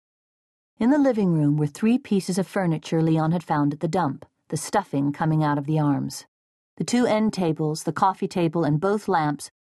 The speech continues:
were made of beer cans welded together. The dining room had an old table hidden somewhere under Leon's collection of a couple of thousand old car magazines. The kitchen was the worst,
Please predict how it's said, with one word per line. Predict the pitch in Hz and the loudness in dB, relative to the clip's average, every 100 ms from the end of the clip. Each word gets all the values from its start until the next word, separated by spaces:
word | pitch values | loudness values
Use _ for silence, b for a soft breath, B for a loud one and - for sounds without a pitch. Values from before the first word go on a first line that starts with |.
| _ | _
were | 175 | -2
made | 175 170 | 0 0
of | 170 - | -2 -2
beer | 214 220 | 0 0
cans | 208 175 151 147 147 | 0 -2 0 0 0
welded | 160 156 156 | -2 -2 -4
together. | - 151 151 143 127 - _ _ _ _ _ _ | -6 -2 -2 -4 -12 -18 _ _ _ _ _ _
The | 196 | -2
dining | 202 214 240 233 | 0 0 0 0
room | 226 208 | 2 0
had | 190 | 0
an | 165 170 | 0 0
old | 208 220 | 0 -2
table | 208 180 156 143 147 - _ | -2 -2 0 -2 -4 -10 _
hidden | - 196 190 | -8 -2 0
somewhere | 180 285 311 226 151 | 0 0 0 0 0
under | 147 151 156 | 0 0 2
Leon's | 170 185 165 160 | 2 2 0 -2
collection | - 175 160 - 165 | -2 -2 -2 -2 -2
of | |
a | 151 | -2
couple | - 214 190 | -2 -2 0
of | 170 | -4
thousand | - 170 160 160 | 0 0 0 0
old | 156 151 | 0 0
car | - 180 | 0 0
magazines. | 165 131 123 123 127 127 120 - _ _ _ _ _ _ _ _ | 0 -2 -4 -8 -8 -8 -10 -16 _ _ _ _ _ _ _ _
The | - | -20
kitchen | - 220 208 202 196 196 _ _ - | -6 -4 -2 0 0 0 _ _ -8
was | 156 | -4
the | 156 | -2
worst, | 143 139 117 - - | 0 -2 -4 -14 -18